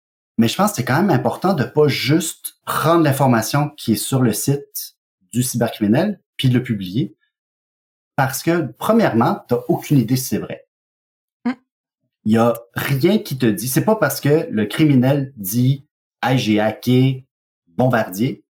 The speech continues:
Speaker 1: que c'est vrai qu'il a hacké Bombardier. Je veux dire, ces gens-là ont pas, tu sais, je veux dire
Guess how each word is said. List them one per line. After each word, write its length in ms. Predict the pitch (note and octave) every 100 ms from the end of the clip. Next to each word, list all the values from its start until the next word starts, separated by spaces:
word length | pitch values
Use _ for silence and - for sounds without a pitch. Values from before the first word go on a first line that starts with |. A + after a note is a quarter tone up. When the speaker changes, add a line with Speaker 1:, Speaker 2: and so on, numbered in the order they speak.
| -
Speaker 1:
que 80 | C3
c'est 200 | C3 G#2+
vrai 280 | A2 A#2
qu'il 140 | A#2 G#2+
a 40 |
hacké 200 | - G#2
Bombardier. 500 | F2 E2 - - - _ _ _ _ _ _ _ _ _ _ _ -
Je 100 | G#2+
veux 120 | B2+
dire, 220 | C3+ - _ _ _ _ _ -
ces 180 | -
gens-là 500 | A2 G2 F#2+ B2 B2+ -
ont 180 | F#2+ F#2
pas, 380 | - A2 A#2 A#2+
tu 100 | C3
sais, 40 |
je 80 | G2
veux 120 | G#2+
dire 100 | C3